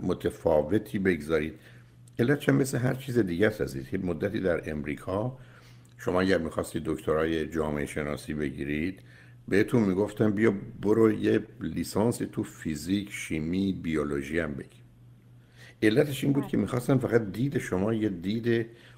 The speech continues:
Speaker 1: عمومی اجتماعی و کلیگرا نباشه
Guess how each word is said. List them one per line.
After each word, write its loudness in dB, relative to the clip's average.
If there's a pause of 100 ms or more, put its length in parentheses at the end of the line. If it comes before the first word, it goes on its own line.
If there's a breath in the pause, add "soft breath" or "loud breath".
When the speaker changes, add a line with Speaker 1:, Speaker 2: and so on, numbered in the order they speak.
(140 loud breath)
Speaker 1:
عمومی 2
اجتماعی -2
و 2
کلیگرا -2
نباشه -4